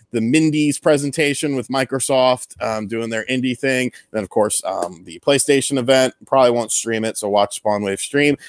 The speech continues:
and then come over to my channel for the reaction afterwards. And then probably checking out some, some Final Fantasy seven. It's coming to the Switch this week, and I think it's time.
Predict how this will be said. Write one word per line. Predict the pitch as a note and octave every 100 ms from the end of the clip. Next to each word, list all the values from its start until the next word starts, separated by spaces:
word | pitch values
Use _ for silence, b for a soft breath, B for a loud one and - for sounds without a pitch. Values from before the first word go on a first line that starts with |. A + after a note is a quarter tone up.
| B
and | G#3+
then | F3+
come | D#3+ C3
over | A2+
to | G#2
my | G#2+
channel | G2+ A2 G#2 G#2 G2+
for | G2+
the | F2+ G2 F#2
reaction | G2 F#2+ G2+ - G#2+ G2 -
afterwards. | A2 - A2 A#2+ A#2+ - B B
And |
then | F#3+
probably | A3 C#4+ D#4
checking | E4 C#4+
out | D4 C#4+
some, | C#4+ C4+ C4 b b
some | - - F3
Final | - C#3+ G3
Fantasy | G#3+ G#3 G#3+ -
seven. | - F#3 A2 F#2+
It's | - -
coming | A#2 A#2+
to | D#3
the | E3
Switch | - G3 -
this | G3 G3+
week, | G3+ G#3+ A#3+ _ _ _ _ -
and | A#2+ A#2+ A#2
I |
think | A#2 D3+
it's | F#3+
time. | - F3+ F3 E3+ F3+